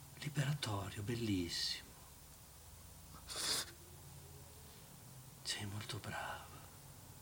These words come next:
Bene. E tieni la bocca un pochino aperta, in modo che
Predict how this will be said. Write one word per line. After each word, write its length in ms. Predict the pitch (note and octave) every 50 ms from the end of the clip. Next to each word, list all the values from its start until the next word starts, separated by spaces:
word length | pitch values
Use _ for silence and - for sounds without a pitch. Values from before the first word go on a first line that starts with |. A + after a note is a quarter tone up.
| - - - - - - - - - - - - - - - - - - - - - - - - - - - -
Bene. 420 | - G#2 G#2 G2+ G2 F#2 F2+ - - - - - - - - - - - - - - - - - - - - - - - - - - - - - - - - -
E 80 | - -
tieni 260 | - - D3+ D3 D3+
la 100 | D#3 D3+
bocca 420 | D3+ - E3+ - - D#3 D#3 D3+ D3+ - - - - - -
un 100 | D3 D3+
pochino 360 | - D3+ D3+ - D#3 D3 C3+
aperta, 720 | B2+ - - A#2 G#2+ G2+ F#2 F#2 - - - - - - - - - - - - - - - - - - - - - - - - - - - - - -
in 60 | C#3+
modo 160 | D3+ D3 D3+ D3+
che 260 | - - D3+ D3+